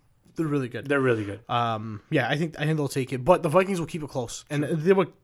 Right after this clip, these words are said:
Speaker 1: Kirk Cousins is, man, he's not that good.
Speaker 2: No.
Speaker 1: He's, I don't think he's that good of a quarterback.
Speaker 2: But yeah,
Speaker 1: Um,
Speaker 2: he,
Speaker 1: and their running back,
Speaker 2: he's
Speaker 1: Dalvin
Speaker 2: played well
Speaker 1: Cook, is
Speaker 2: this year.
Speaker 1: beast, man.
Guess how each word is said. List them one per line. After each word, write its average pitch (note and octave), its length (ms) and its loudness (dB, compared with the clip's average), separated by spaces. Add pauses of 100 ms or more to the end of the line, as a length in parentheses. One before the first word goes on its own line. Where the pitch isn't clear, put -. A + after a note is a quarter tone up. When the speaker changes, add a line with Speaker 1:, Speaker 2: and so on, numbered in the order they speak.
(280)
Speaker 1:
Kirk - 160 -10
Cousins B2 360 -4
is, A2 220 -12 (100)
man, G#2+ 120 -20 (100)
he's - 160 -20
not - 100 -20
that - 140 -20
good. - 200 -18
Speaker 2:
No. G#2 80 -12 (120)
Speaker 1:
He's, C#3 120 -12
I B2 40 -10
don't C#3 100 -6
think C#3 60 -4
he's B2 80 -8
that A2+ 120 -16
good G#2+ 100 -16
of G2+ 60 -20
a A#2+ 40 -20
quarterback. F#2+ 400 -18 (280)
Speaker 2:
But - 160 -8
yeah, B2 260 -6
Speaker 1:
Um, A#2+ 100 -8
Speaker 2:
he, F3 60 0
Speaker 1:
and D3+ 140 2
their F#3 120 10
running F3 240 6
back, D#3 140 4
Speaker 2:
he's C3+ 100 -4
Speaker 1:
Dalvin D3+ 80 6
Speaker 2:
played E3+ 160 6
well C3 160 4
Speaker 1:
Cook, B2 80 -2
is A#2 80 0
Speaker 2:
this - 80 -8
year. B2+ 80 -2
Speaker 1:
beast, A2+ 180 -8
man. A2+ 220 -10